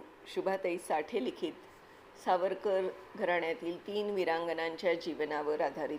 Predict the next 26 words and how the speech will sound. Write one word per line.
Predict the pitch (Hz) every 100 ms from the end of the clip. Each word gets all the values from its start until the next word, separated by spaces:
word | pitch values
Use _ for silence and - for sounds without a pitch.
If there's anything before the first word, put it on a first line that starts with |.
| -
पुस्तक. | 156 - - - - - - - - - - -
आज | 160 151
आपण | 165 170
प्रकरण | - 170 - 165 160
तेरावं | - - 190 175 170 180
सुरू | 214 202 175
करतोय, | 175 - - 233 392 - - - - - - - -
येसू | 190 208 247
वहिनीचे | 208 190 165 160 - 170 220 285 233
निर्वाण. | 180 156 - 123 - - - - - - - - - - - -
मी | 175 180 165
मोठ्या | 180 170 170 180
बाईंना | 175 170 170 175
आणि | 185 190
मधल्या | 196 170 165 185
बाईंना | 180 156 175
कितीदा | 196 214 196 180 170 180
तरी | 180 220
समजवायचे, | 226 170 170 160 156 - 180 - - - - - -
पण | 196 190
दोघींचीही | 190 185 226 226 226 247 208
सहनशक्ती | 269 208 202 202 233 - - 190 214
आता | 220 214
संपत | 233 190 214 202
आली | 180 160
होती. | 151 -